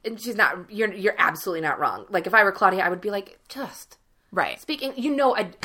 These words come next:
Speaker 1: okay, you've made me in-, feel stupid. It would be really hard not to
Speaker 2: Yeah.
Speaker 1: feel like that was intentional.
Speaker 2: Exactly.
Speaker 1: Um, coming from Claudia's perspective, knowing that we're in her head and we already he-,
Speaker 2: Yeah.
Speaker 1: you know, hear her talking about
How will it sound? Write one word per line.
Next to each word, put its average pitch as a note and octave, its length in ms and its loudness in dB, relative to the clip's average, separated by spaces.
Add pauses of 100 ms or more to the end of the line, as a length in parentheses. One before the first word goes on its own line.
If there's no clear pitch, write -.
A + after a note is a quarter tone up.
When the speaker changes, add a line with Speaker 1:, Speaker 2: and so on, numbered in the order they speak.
(320)
Speaker 1:
okay, B3 280 0
you've G3 260 -8
made G#3 180 -2
me A#3+ 120 -6
in-, A3+ 240 -8 (420)
feel G3+ 220 0
stupid. D#3+ 580 -4
It G#3 80 -2
would G#3 100 -2
be B3 100 -6
really A#3 200 0
hard G#3+ 140 2
not G3 180 2
to F#3 40 0
Speaker 2:
Yeah. F3 100 6
Speaker 1:
feel G3+ 80 2
like F3+ 140 4
that E3 120 4
was E3 120 -2
intentional. D#3 720 -12
Speaker 2:
Exactly. F3+ 540 -2
Speaker 1:
Um, D3 460 0 (800)
coming F#3+ 240 -2
from E3 180 -8
Claudia's D3+ 320 0
perspective, D#3 640 -10
knowing F#3 480 0
that D#3+ 160 -2
we're F3 160 0
in D#3+ 100 -4
her D3+ 120 -12
head D3+ 240 -6
and D3+ 80 -10
we D#3 140 -4
already C#3+ 200 -4
he-, - 200 -14
Speaker 2:
Yeah. C#3+ 140 0
Speaker 1:
you D#2+ 80 -2
know, - 80 -8
hear D3 180 -10
her C#3+ 120 -8
talking - 380 -14
about - 320 -12